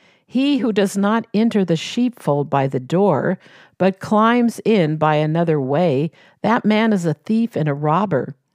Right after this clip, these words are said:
Jesus said, "I am the door of the sheep.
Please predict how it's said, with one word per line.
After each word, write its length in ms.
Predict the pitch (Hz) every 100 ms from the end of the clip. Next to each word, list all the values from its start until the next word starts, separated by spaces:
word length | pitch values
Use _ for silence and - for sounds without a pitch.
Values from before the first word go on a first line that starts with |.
| _ _ _ _ -
Jesus 420 | - 214 262 202 170
said, 420 | - 135 135 190 _ _ _ -
"I 220 | 220 254
am 220 | 262 226
the 120 | 214
door 380 | 190 202 240 214
of 200 | - 175
the 80 | 185
sheep. 460 | - 233 214 143